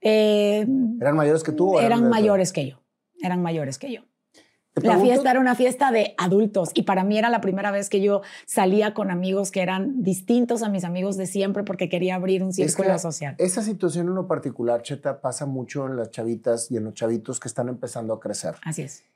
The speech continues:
Speaker 2: Que quieren experimentar cosas que todavía no están preparados para experimentar.
Speaker 1: Ujú.
Speaker 2: Y cuando les toca vivir una situación de estas, se topan con pared y después no saben qué hacer.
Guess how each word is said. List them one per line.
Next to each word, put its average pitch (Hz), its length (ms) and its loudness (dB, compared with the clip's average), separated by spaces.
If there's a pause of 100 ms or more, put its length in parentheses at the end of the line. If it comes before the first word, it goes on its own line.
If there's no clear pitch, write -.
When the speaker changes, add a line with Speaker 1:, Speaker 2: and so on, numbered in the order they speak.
(120)
Speaker 2:
Que 123 160 -6
quieren 156 300 2
experimentar 135 880 -2
cosas 147 320 -2
que 135 100 -6
todavía 135 380 2
no 143 80 -4
están 131 340 -4
preparados 113 560 0
para 107 180 -2
experimentar. 104 720 -6
Speaker 1:
Ujú. 226 360 0 (240)
Speaker 2:
Y 120 140 -4
cuando 127 260 2
les 131 160 -4
toca 160 220 0
vivir 165 260 4
una 165 180 0
situación 143 580 -2
de 143 80 2
estas, 131 380 -6 (240)
se - 160 -2
topan 185 380 0
con 170 200 0
pared 139 340 2 (420)
y 123 80 2
después 117 320 0
no 156 100 -2
saben 165 300 -2
qué 160 80 -2
hacer. 180 280 -4